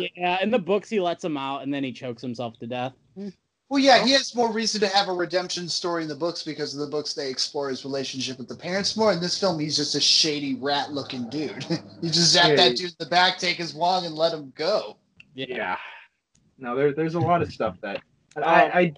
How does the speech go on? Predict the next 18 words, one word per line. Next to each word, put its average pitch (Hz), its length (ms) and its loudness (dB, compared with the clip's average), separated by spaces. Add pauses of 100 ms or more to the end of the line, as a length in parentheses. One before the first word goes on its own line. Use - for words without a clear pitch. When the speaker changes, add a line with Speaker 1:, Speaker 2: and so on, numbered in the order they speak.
Speaker 3:
do 214 120 -10
my 226 140 4
best 143 460 -2
not 131 280 -4
to 110 340 -4 (140)
have 110 320 -2 (480)
shit - 440 -4 (340)
in 123 140 -2
the 110 180 -6
books 110 300 -2
bleed 117 280 -2
into 120 200 0
the 110 100 -6
movies 107 460 0
and 98 80 -6
not 98 180 -2
liking 95 380 -2
that. 110 180 -2